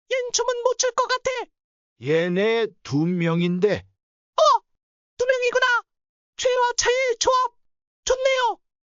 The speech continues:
Speaker 1: 어, 어디서 많이 본 애인데?
Speaker 2: 같은 사람 아님?
Speaker 1: 어, 그래? 정답 쌍둥이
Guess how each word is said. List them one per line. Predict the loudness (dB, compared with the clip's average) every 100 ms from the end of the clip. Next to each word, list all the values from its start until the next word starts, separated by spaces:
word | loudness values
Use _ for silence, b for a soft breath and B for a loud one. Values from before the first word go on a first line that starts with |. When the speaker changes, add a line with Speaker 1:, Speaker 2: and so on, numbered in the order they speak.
| _ -4
Speaker 1:
어, | -4 -2 -4
어디서 | -4 -4 -4
많이 | -4 -4 -4
본 | -4 -2
애인데? | -4 -4 -4 -4 -6 -12 _ _ _ _
Speaker 2:
같은 | -6 -4 -4 -8 -6 -4 -6
사람 | -6 -8 -4 -2 -2 -4 -6
아님? | -6 -2 -2 -2 -6 _ _ _ _ -2
Speaker 1:
어, | 0 0
그래? | 0 -2 -4 _ _ _ _ _
정답 | -2 0 0 -2
쌍둥이 | -4 -2 0 0